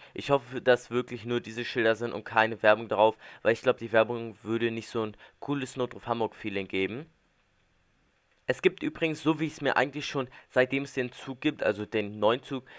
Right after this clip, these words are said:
diese Schilder, wo angezeigt wird, wann der nächste Zug gibt, hatte ich mir ja schon von Anfang an eigentlich gewünscht. Gibt es jetzt endlich zum Glück.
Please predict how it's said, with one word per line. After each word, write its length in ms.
diese 320
Schilder, 640
wo 80
angezeigt 480
wird, 200
wann 160
der 100
nächste 300
Zug 200
gibt, 240
hatte 180
ich 100
mir 60
ja 100
schon 200
von 180
Anfang 380
an 200
eigentlich 380
gewünscht. 320
Gibt 220
es 100
jetzt 180
endlich 300
zum 180
Glück. 220